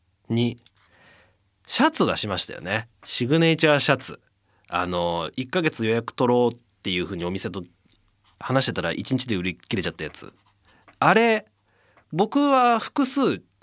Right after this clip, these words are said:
持ってるんですね。友達に配る分と、僕が買った分というか、ともらった分と。で、買った分っていうのはですね、この企画での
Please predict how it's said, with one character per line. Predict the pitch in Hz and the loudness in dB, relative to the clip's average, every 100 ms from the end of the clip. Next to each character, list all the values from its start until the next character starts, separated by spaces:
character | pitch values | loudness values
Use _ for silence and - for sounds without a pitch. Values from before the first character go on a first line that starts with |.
| - | -6
持 | 113 | -4
っ | |
て | 120 | -4
る | - | -6
ん | |
で | - | -6
す | - | 0
ね。 | 175 | 0
友 | 175 143 | 0 -2
達 | 151 147 143 | 0 0 -2
に | |
配 | 127 120 113 | -2 0 0
る | |
分 | 85 78 | -2 -8
と、 | - 185 | -2 -2
僕 | 110 113 175 | 0 -2 2
が | 185 175 - _ _ _ _ _ - | 2 2 -2 _ _ _ _ _ -4
買 | - | -4
っ | 117 _ _ _ _ | -4 _ _ _ _
た | - 156 | 0 2
分 | 135 | 2
と | 82 | -2
い | - | -10
う | |
か、 | - - _ _ | -16 -20 _ _
と | - | 0
も | 131 | 2
ら | 107 | 0
っ | 92 | -2
た | 87 | -8
分 | 80 | -12
と。 | - - _ - - - | -16 -20 _ -20 -20 -8
で、 | - | -4
買 | - 180 | 0 -2
っ | - | 2
た | 294 277 | 2 4
分 | 285 220 | 2 0
っ | |
て | 120 | -2
い | 80 | -10
う | |
の | 71 | -10
は | 62 | -14
で | |
す | - - | -12 -12
ね、 | 65 - - _ _ | -14 -18 -20 _ _
こ | - 135 | -4 0
の | 180 208 | 0 0
企 | - | -2
画 | - 214 - 196 202 202 196 196 190 190 | -2 -2 -4 -2 2 2 2 2 2 2
で | 175 202 | 0 0
の | 113 92 76 - | 0 -2 -6 -12